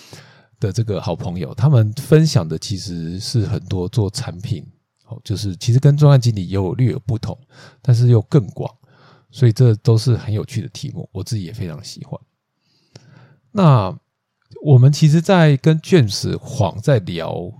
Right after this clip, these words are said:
这个四种P M的时候，其实我在上一次的回顾有提到，这四种P M里头，像 Product Manager，其实现在都是要年轻人了。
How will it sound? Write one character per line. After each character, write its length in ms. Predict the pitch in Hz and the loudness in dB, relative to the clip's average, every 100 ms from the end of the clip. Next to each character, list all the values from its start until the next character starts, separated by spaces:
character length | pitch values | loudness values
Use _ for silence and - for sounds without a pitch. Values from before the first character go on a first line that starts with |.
| _ | _
这 120 | - | -6
个 140 | 117 104 | -4 -6
四 240 | - 175 | -6 -4
种 240 | 120 82 - | -4 -6 -8
P 260 | 113 131 123 | -6 -4 -4
M 80 | |
的 80 | 90 | -6
时 260 | 85 - 123 | -10 -10 -12
候， 240 | - - - | -10 -12 0
其 80 | 127 | 2
实 60 | |
我 100 | 131 | 4
在 140 | 117 117 | 2 2
上 320 | - 131 107 | 4 4 4
一 20 | |
次 300 | 101 - 120 | -4 -6 -4
的 140 | 90 87 | -6 -8
回 240 | - 87 | -8 -8
顾 180 | - 95 | -6 -6
有 160 | 87 - | -6 -10
提 220 | - - - | -16 -18 -10
到， 360 | 78 67 113 - - - - _ | -8 -6 -10 -14 -20 -20 -20 _
这 140 | - 196 | -2 -2
四 140 | 233 | 4
种 160 | 143 101 | 2 4
P 140 | 156 | 2
M 100 | 156 | 2
里 140 | 110 92 | 2 -2
头， 240 | 98 95 | -6 -2
像 200 | 135 120 | -2 -2
Product 360 | 110 131 127 120 | 0 2 4 2
Manager， 460 | 127 117 98 90 - | 2 2 -2 -8 -6
其 160 | 107 | -6
实 60 | 104 | -4
现 140 | 139 | -4
在 60 | 117 | -2
都 140 | 104 | -2
是 100 | 98 | -2
要 80 | 101 | -4
年 200 | 87 - | -6 -12
轻 200 | - 82 | -12 -14
人 160 | 92 | -14
了。 140 | - | -18